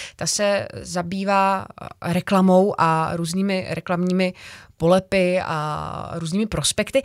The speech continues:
ale taky se stará o charitu a dost výrazným způsobem, a, už rozdala více než tisícovku aut, a to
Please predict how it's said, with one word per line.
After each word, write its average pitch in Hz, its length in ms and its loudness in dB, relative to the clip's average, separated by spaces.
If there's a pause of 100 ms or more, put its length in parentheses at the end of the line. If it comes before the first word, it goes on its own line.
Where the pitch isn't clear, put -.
(100)
ale 254 180 2
taky 202 480 -4 (120)
se 208 460 0
stará 214 440 2
o - 60 0
charitu 175 460 0
a 180 100 2
dost 175 360 0
výrazným 214 420 0
způsobem, 190 580 0 (440)
a, 156 460 -4 (200)
už - 380 2
rozdala 214 800 4
více 170 300 -2
než 220 160 2
tisícovku 196 600 -2
aut, 160 440 0 (460)
a 190 80 -4
to 214 160 -2